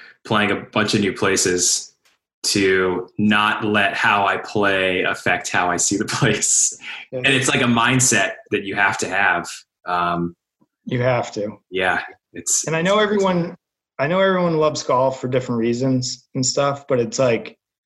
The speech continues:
Speaker 2: it's, if you just go and enjoy yourself and, like, think about, like, "Oh, what's this shot supposed to do?"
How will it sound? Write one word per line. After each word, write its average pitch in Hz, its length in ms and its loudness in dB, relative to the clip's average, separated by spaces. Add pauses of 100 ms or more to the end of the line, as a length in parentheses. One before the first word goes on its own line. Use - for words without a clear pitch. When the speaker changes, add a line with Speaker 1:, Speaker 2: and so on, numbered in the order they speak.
(1300)
Speaker 2:
it's, 127 420 -4 (380)
if 165 300 0
you 175 100 2
just 151 680 -2
go 143 260 2
and 135 100 0
enjoy 127 320 0
yourself 123 480 0
and, 127 100 2
like, 107 240 2
think - 300 -2
about, 135 500 0
like, 107 220 -2
"Oh, 127 300 2
what's 117 300 -2
this 127 200 -4
shot 123 320 -2
supposed 151 360 0
to 120 60 -2
do?" 107 240 -4